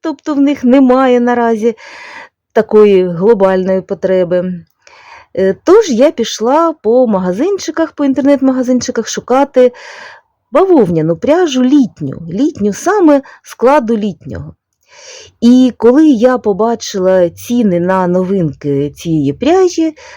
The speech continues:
то мені стало зрозуміло, що, мабуть, все ж таки це не про мене. Тому що п'ятдесятиграмові моточки нової,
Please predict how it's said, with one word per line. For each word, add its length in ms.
то 100
мені 280
стало 360
зрозуміло, 600
що, 380
мабуть, 580
все 220
ж 140
таки 460
це 160
не 120
про 180
мене. 400
Тому 260
що 280
п'ятдесятиграмові 1200
моточки 880
нової, 840